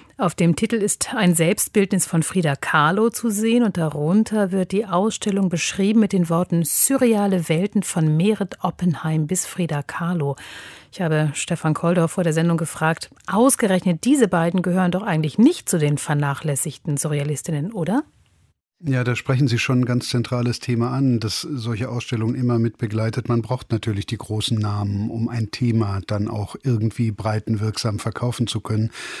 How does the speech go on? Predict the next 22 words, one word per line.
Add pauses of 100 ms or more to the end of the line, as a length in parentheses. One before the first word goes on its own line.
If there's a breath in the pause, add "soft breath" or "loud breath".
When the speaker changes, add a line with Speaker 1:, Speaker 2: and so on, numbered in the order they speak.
(240 loud breath)
Speaker 2:
Und
das
sind
in
dem
Fall
dann
Frida
Kahlo
und
Meret
Oppenheim
eben.
Man
hätte
auch
einige
andere
noch
nehmen
können,
denn